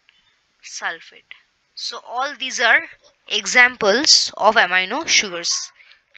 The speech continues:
Let me highlight them. One is chitin, fungal cellulose,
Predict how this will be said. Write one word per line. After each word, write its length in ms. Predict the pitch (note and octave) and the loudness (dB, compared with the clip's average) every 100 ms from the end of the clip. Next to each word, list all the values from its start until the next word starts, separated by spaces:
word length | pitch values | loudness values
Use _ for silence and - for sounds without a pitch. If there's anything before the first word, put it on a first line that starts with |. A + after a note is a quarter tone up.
| _ | _
Let 260 | - F#3+ E3+ | -16 -16 -14
me 100 | G3+ | -14
highlight 480 | - A3 G#3+ F#3 F3 | -4 -4 -2 -8 _
them. 120 | E3 _ | -20 _
One 200 | F#3+ F#3+ | -12 -12
is 180 | F#3+ - | -10 -12
chitin, 560 | - F#3 F#3 - C#4 E4 _ _ _ _ _ _ _ _ _ _ _ _ _ _ _ _ _ - | -4 -4 -4 -10 -14 -14 _ _ _ _ _ _ _ _ _ _ _ _ _ _ _ _ _ -14
fungal 400 | F#3+ F#3 F3+ F3 | -14 -12 -14 -14
cellulose, 840 | G3 G#3 A3+ B3 C4 C4 - - | -14 -14 -12 -12 -14 -10 -10 -10